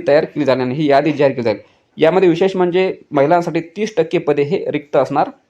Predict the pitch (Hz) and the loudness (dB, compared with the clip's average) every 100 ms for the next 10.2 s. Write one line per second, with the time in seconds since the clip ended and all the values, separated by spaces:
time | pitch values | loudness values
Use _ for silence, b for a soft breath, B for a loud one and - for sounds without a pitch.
0 | _ _ _ _ - 120 95 - _ _ | _ _ _ _ 0 0 -4 -12 _ _
1 | _ - 208 143 B B _ - 147 196 | _ -2 0 0 B B _ -2 0 0
2 | 185 180 185 190 165 180 175 175 196 - | 2 2 2 2 0 2 2 0 -6 -6
3 | 147 156 175 156 156 160 160 156 160 160 | -2 0 2 0 0 0 0 -2 0 0
4 | 160 156 156 160 - 143 165 165 151 151 | 0 0 0 -2 0 2 2 2 0 0
5 | 151 160 147 143 160 160 156 156 160 160 | 0 0 -2 -2 -2 -2 -2 0 0 -2
6 | B _ - 131 135 147 147 151 160 151 | B _ -2 2 2 0 -2 -6 -2 0
7 | 160 143 147 156 147 151 156 - 165 180 | 0 0 0 2 2 2 -2 0 0 2
8 | 180 - 160 143 143 156 131 151 156 - | 0 0 0 2 2 0 0 0 0 -8
9 | _ 160 175 180 180 165 170 160 147 143 | _ 2 4 4 2 2 2 2 2 2
10 | 139 | -2